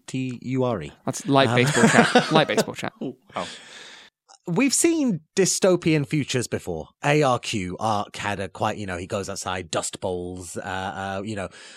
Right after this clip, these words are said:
Speaker 1: So it's not something alien to us, and we don't even see it in this moment, but he does. And again, a lot of the things that he misses are things a teenage boy would miss the most, you know, uh, uh, assuming he is a
Speaker 3: Baseball.
Speaker 1: teenage boy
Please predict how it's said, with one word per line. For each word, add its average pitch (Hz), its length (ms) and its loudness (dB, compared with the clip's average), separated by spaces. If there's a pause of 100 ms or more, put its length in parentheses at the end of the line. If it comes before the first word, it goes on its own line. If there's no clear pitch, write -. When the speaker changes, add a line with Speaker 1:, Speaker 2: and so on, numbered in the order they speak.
(140)
Speaker 1:
So 196 260 2
it's - 200 -2
not 202 180 4
something 175 520 2
alien 208 400 2
to 117 160 -2
us, 107 140 -4
and 127 100 -2
we 139 60 -2
don't 208 200 2
even 113 180 -2
see 175 280 2
it - 100 -2
in 104 120 -4
this 98 160 -6
moment, 95 280 -4
but 117 120 -2
he 135 120 -2
does. 156 480 0 (220)
And 120 140 -6
again, 117 240 -4
a 110 60 -2
lot 117 140 -2
of 110 100 -8
the 117 60 -6
things 117 300 -6
that - 120 -8
he 120 160 -6
misses 107 380 -4
are 110 60 -6
things 107 280 -6
a 98 40 -8
teenage 101 480 -8
boy 101 220 -2
would 90 120 -8
miss 98 200 -6
the 110 100 -8
most, 92 400 -8
you 95 60 -8
know, 85 260 -8
uh, - 40 -10
uh, 92 480 -8
assuming 214 360 0
he 160 100 2
is 160 140 2
a 143 60 2
Speaker 3:
Baseball. 175 160 2
Speaker 1:
teenage 123 220 -2
boy 120 300 2